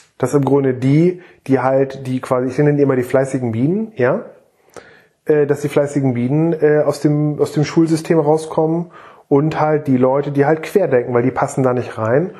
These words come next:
und für die ist die Schule ja auch nicht gemacht. Für die Querdenker. Aber die Querdenker bauen nur die Unternehmen und die fleißigen Bienen arbeiten in diesen Unternehmen. Deswegen ist doch am Status quo des Bildungssystems momentan da nichts zu,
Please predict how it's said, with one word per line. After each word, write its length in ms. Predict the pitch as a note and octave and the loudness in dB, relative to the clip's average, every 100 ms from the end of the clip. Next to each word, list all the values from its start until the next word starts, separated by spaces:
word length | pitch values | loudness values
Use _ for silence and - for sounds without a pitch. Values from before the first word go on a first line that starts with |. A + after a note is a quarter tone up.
| - - - | -20 -20 -10
und 60 | |
für 140 | - C3 | -2 0
die 100 | C3+ | 0
ist 140 | - | -2
die 40 | |
Schule 280 | C#3 D#3 D3 | -2 2 4
ja 80 | D3+ | 2
auch 100 | C#3+ | 0
nicht 160 | D3 - | -2 0
gemacht. 500 | E3 A#2+ - - _ _ _ _ _ _ _ - | 0 0 -6 -18 _ _ _ _ _ _ _ -6
Für 80 | |
die 100 | A#2 | -4
Querdenker. 680 | A2+ B2+ A2+ A2 G2+ - - _ _ _ | 0 0 0 -2 -4 -10 -16 _ _ _
Aber 100 | - | -4
die 80 | B2+ | -2
Querdenker 480 | B2 - D3+ D3 D#3 | -2 -2 0 0 0
bauen 240 | D3 C#3+ C#3 | 0 0 -2
nur 80 | |
die 80 | C3 | 0
Unternehmen 560 | B2+ A2+ A#2 D3+ G#3+ B3+ - - - - | -2 0 0 2 0 -4 -12 -20 -8 -2
und 80 | C3 | 0
die 40 | |
fleißigen 440 | - C3 B2+ A#2 | 0 -2 -2 -2
Bienen 300 | A2+ B2+ F3 | 0 0 0
arbeiten 420 | D3 C#3+ E3 D#3+ E3 | 0 0 0 0 2
in 160 | C#3+ | 2
diesen 160 | A2 G#2+ | 0 -2
Unternehmen. 480 | G#2 G#2+ G#2 G2 G#2+ _ _ _ _ _ _ _ _ _ _ _ _ _ _ | -6 -6 -8 -8 -14 _ _ _ _ _ _ _ _ _ _ _ _ _ _
Deswegen 280 | B2 C#3+ D#3 | -2 2 2
ist 160 | D#3 C#3+ | 2 0
doch 60 | |
am 100 | C#3 | 0
Status 340 | C#3 C3 B2 - | -2 -4 -6 -4
quo 240 | D3 D#3 | 2 4
des 220 | D3 C#3+ | 2 2
Bildungssystems 760 | D3 C#3+ C#3 C3+ - C3+ C3 B2+ | 0 2 0 -2 -2 0 0 -2
momentan 420 | B2+ A#2+ B2+ A#2+ | -4 -4 -4 -2
da 60 | A#2+ | -2
nichts 340 | B2 - - | -4 -6 -14
zu, 340 | - A2+ A2+ | -8 -6 -6